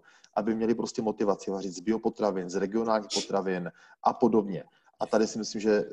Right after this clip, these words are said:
v tomhle Česká republika zatím žádný velký progres neudělala. Já třeba vidím, ve Slovinsku před dvěma lety přijali zákon,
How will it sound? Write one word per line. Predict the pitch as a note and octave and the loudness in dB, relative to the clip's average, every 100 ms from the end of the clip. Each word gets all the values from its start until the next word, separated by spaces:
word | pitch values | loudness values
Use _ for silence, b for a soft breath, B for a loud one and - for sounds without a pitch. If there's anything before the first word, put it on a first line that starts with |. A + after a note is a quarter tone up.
| B1+ - _ | -8 -12 _
v | - | -2
tomhle | - B2 | 2 4
Česká | - - G#2+ | 2 -2 0
republika | G2 G2+ G2 G2+ - F#2+ F#2+ B _ | 0 -2 -2 -2 0 0 -2 B _
zatím | G2+ F#2 G#2 | -6 -4 0
žádný | G2+ F#2+ | 2 2
velký | G2 F#2+ F#2 | 2 0 -2
progres | - G2+ G2+ | -6 -4 -4
neudělala. | F#2+ F#2 F#2 F2+ | -4 -4 0 0
Já | E2+ | 0
třeba | E2 G#2 | -2 -4
vidím, | G2 G#2 | -4 -4
ve | F2+ | -4
Slovinsku | - B2+ G#2+ G2 - F#2+ | 0 2 2 -2 -8 -12
před | - | -6
dvěma | F#2 G2+ | -4 -2
lety | F#2+ - | -2 -4
přijali | - F#2 G2+ | -6 -4 -2
zákon, | F#2 F2+ - F2 | 0 -2 -2 -4